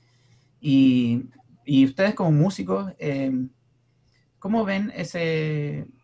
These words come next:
ese, ese camino? Como, porque suele verse, la mu-, eh, justamente traía esta imagen de la papa en, en la calle con ese sentido, ¿cierto? Con el de, por mucho tiempo el, el, la política y las elecciones para los jóvenes ha sido como,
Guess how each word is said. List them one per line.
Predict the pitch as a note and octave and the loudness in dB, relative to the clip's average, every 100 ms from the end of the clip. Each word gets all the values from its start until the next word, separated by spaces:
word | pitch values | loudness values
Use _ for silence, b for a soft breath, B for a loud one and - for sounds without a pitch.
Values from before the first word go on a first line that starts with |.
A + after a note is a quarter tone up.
| _ | _
ese, | D3+ D#3+ D3+ D3 - - | -16 -8 -6 -6 -8 -12
ese | - D#3 | -10 -6
camino? | D#3 D3 D#3 F3 | -4 -2 -2 -4
Como, | E3 D3+ D3 C3+ - | -4 -4 -4 -6 -12
porque | - D#3+ | -8 -8
suele | D3+ G#3 A3+ | -6 -4 -2
verse, | A#3 A3+ A#3+ B3 - _ _ _ _ _ _ | -2 -4 -6 -6 -12 _ _ _ _ _ _
la | - | -8
mu-, | F3 F#3+ | -6 -8
eh, | - - _ - | -10 -18 _ -20
justamente | - - G#3+ - F#3 | -14 -8 -6 -6 -10
traía | - F#3 F#3+ | -4 -2 -2
esta | F#3 | -6
imagen | F3+ F#3 F#3 | -8 -6 -4
de | |
la | E3+ | -4
papa | E3+ F3+ | -4 -4
en, | F3+ F3 | -4 -6
en | - D#3 | -6 -4
la | D3+ D3+ | -4 -4
calle | F3 F3+ | -6 -4
con | D#3 | -4
ese | F3 F3+ | -4 -8
sentido, | F#3 E3 C3+ | -8 -6 -6
¿cierto? | D#3+ D3+ G3 | -8 -10 -10
Con | F3+ D#3+ | -6 -4
el | D3+ - | -4 -4
de, | D3+ D3 D3 C#3 C3+ _ _ _ _ _ _ _ _ _ _ _ - E3 | -2 0 -2 -4 -10 _ _ _ _ _ _ _ _ _ _ _ -14 -8
por | E3 | -6
mucho | E3 D#3+ G3 | -4 -6 -8
tiempo | G#3 - A3 G#3+ G#3 G3+ | -8 -4 -2 -2 -2 -4
el, | F#3+ - | -6 -6
el, | E3 D3+ | -10 -10
la | - - D#3 D#3 | -14 -6 -2 -2
política | D3 C#3+ - F#3 G3+ F#3+ F#3 F3 E3 D#3 | -2 -6 -6 -6 -4 -4 -4 -6 -6 -8
y | D3 | -4
las | D3 D3 | -2 -2
elecciones | C#3+ C#3+ F3 F3+ G3 - _ | -4 -8 -10 -8 -8 -10 _
para | - D3+ | -6 -4
los | D3 | -4
jóvenes | - G3+ A#3+ A#3+ | -2 0 0 0
ha | G3+ | -2
sido | F#3+ F#3 | -6 -8
como, | F3+ D#3+ D#3 D#3+ | -6 -6 -6 -8